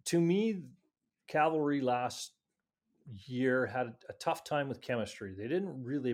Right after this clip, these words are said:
they made a wholesale change with a lot of their, with a, their lineup. And I think it took them a year really till this year to, to kinda get on the same page, at least offensively. And defensively, they've, they've, they've been, they've been, uh,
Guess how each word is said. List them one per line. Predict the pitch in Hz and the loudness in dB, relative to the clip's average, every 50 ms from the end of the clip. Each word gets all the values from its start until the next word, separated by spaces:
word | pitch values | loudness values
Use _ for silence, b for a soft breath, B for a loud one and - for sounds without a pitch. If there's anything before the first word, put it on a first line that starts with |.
| 113 123 - | -4 -4 -8
they | 135 127 117 | -6 -6 -6
made | 120 123 143 160 170 | -6 -6 -4 -2 -2
a | 151 | -2
wholesale | 123 - - 156 156 147 - - 160 151 135 - | -2 -2 -2 0 0 0 0 0 0 0 0 0
change | - - 135 131 131 120 | -2 -6 -6 -6 -6 -6
with | 117 107 101 | -8 -6 -4
a | 104 | -4
lot | 104 107 113 120 | -2 0 0 0
of | 123 117 | 0 0
their, | 113 110 107 107 | -2 -2 -4 -4
with | 107 110 117 117 104 - | -8 -8 -6 -6 -6 -6
a, | 113 107 - - 127 127 127 123 | -8 -10 -10 -14 -14 -14 -12 -8
their | 123 120 113 | -6 -4 -2
lineup. | 107 110 113 113 107 101 101 - _ _ B B B B B B B B B B B _ _ _ - | -2 0 -2 -2 -2 -4 -8 -10 _ _ B B B B B B B B B B B _ _ _ -4
And | 147 143 135 139 131 107 - _ _ - | -2 -2 0 -2 -4 -6 -10 _ _ -8
I | 123 | -8
think | 120 - 180 185 - | -4 -4 -6 -6 -6
it | 220 - | -8 -2
took | - 196 196 - | -2 -4 -2 -2
them | 180 156 139 | -4 -2 -2
a | 131 | -4
year | 120 107 104 104 110 117 135 135 135 135 127 117 117 _ _ _ _ 127 | -6 -8 -10 -8 -4 -2 0 2 2 2 0 0 -4 _ _ _ _ -10
really | 127 127 123 120 123 117 | -6 -4 -4 -4 -4 -6
till | 120 - 120 107 | -4 -2 -2 -2
this | 113 123 113 - - | -2 -2 -6 -6 -4
year | 127 113 110 | -4 -4 -4
to, | 107 101 - _ - - | -4 -6 -10 _ -18 -16
to | - - - - | -14 -12 -8 -4
kinda | 151 180 208 220 | -4 -4 -2 -2
get | 202 165 | 0 0
on | 156 147 131 | 0 -2 -2
the | 113 | -4
same | - - - 135 127 120 113 98 | -6 -6 -6 -4 -4 -4 -6 -8
page, | - - - 117 107 101 98 95 - - - - | -10 -8 -6 -6 -6 -6 -6 -8 -12 -14 -14 -14
at | - - | -10 -8
least | 151 156 180 175 - 170 | -6 -6 -6 -4 -2 -2
offensively. | 143 117 - - 127 120 107 - 107 95 - 87 90 _ B B B B B B | -2 -2 -2 -4 -6 -6 -4 -6 -8 -8 -8 -12 -16 _ B B B B B B
And | 135 143 147 | -6 -4 -4
defensively, | 151 214 202 - 233 214 180 - 180 147 151 165 160 156 | -4 -4 -2 0 0 0 2 0 -2 0 2 2 2 2
they've, | 143 139 143 143 143 - _ _ - | 2 2 0 0 -2 -6 _ _ -4
they've, | 131 135 143 139 131 117 - - - _ _ - | -4 -2 -2 -4 -6 -10 -14 -20 -20 _ _ -8
they've | 110 123 156 156 | -4 -4 -4 -2
been, | 185 180 165 170 - 120 - | -4 -4 -6 -6 -10 -14 -8
they've | 135 139 156 160 165 | -6 -6 -6 -4 -4
been, | 180 175 170 160 160 165 160 | -4 -4 -4 -4 -6 -6 -4
uh, | 160 160 160 160 151 | -4 -4 -4 -4 -6